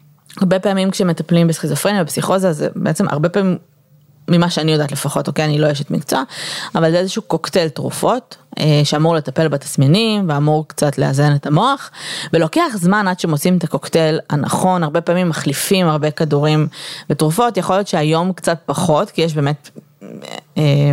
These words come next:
כאילו, מנסים שיהיה כמה שפחות תופעות לוואי, אה, אבל תופעות לוואי קשוחות, בסדר? כאילו, אה, גם פיזית וגם פסיכולוגית. אז... אה,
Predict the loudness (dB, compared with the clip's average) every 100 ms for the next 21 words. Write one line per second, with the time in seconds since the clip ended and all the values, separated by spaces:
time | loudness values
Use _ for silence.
0 | 4 2 0 -6 -20 -20 _ -6 -6 -2
1 | 2 4 2 -2 _ _ -20 _ -20 _
2 | _ 4 4 4 2 0 2 0 -2 -2
3 | 2 2 2 -2 -2 -6 -4 -2 0 0
4 | 0 0 -2 -6 -16 -16 -14 -10 0 2
5 | 4 2 2 2 0 -2 -2 -2 0 -2
6 | 0 0 -2 -4 -4 -4 -8 -6 -2 0
7 | -2 -4 -2 0 2 2 2 2 0 0
8 | 0 0 0 0 -2 -2 -2 0 0 0
9 | 0 -2 -2 -4 -2 0 0 -4 -8 -12
10 | -20 -20 -20 -20 -20 -16 -14 -14 -16 -14
11 | -2 0 2 2 4 4 2 2 0 2
12 | 0 0